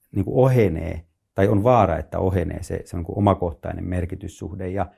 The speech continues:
ja, ja se, se niin kuin työn mielekkyys tai sen toiminnan mielekkyys ja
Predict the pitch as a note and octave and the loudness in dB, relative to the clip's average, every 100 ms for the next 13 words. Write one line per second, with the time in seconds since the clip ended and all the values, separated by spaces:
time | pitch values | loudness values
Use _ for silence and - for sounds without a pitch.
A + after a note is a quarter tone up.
0 | _ _ _ F#2 F2 - F2 - F2+ - | _ _ _ 0 0 0 -4 -2 -2 -4
1 | - F#2+ F2 F#2 E2+ G2 A2 F#2 F2 F2 | -8 -4 -2 0 -2 2 4 4 0 -4
2 | F2 E2+ _ - F2+ - - F2 F2 E2 | -6 -10 _ -10 -10 -8 -8 -8 -8 0
3 | G2 F#2 E2+ E2 F2+ F#2 F2+ F2 - _ | 4 4 2 -4 -8 -8 -6 -8 -10 _
4 | - F#2 - | -10 -10 -8